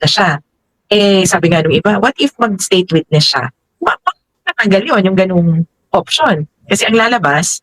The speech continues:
kung si Duterte ang nagpapresenta ng ebidensya, kung sakasakali, ah, eh, ang sabihin, "Sabi ko lang naman, war on drugs eh, ewan ko ba dito kay Bato, bakit ito yung ginawa?"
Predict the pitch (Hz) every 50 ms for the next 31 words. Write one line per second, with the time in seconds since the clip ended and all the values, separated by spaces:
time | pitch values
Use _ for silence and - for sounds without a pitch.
0 | _ _ _ _ - 170 151 151 - 156 151 156 - 170 160 160 - 156 - 151
1 | 156 147 143 151 151 147 151 151 - 156 151 - - - 151 147 147 143 147 143
2 | 147 151 151 160 208 226 214 202 - - - - - - - - _ - 143 -
3 | - 147 147 - - - 226 247 220 165 139 135 - - 123 123 143 190 - -
4 | - 165 165 165 151 139 135 131 127 - - _ _ _ _ 185 180 185 185 220
5 | 208 202 202 202 202 233 294 294 269 233 220 208 202 - _ _ _ _ _ _
6 | _ _ _ _ _ _ _ _ - 185 190 196 185 - 202 208 262 294 294 294
7 | - - 185 170 156 147 156 160 175 175 196 175 170 165 170 180 185 190 - 175
8 | 165 160 165 170 - 277 233 165 160 - 160 156 - - - 165 160 151 151 139
9 | 147 139 143 135 127 117 -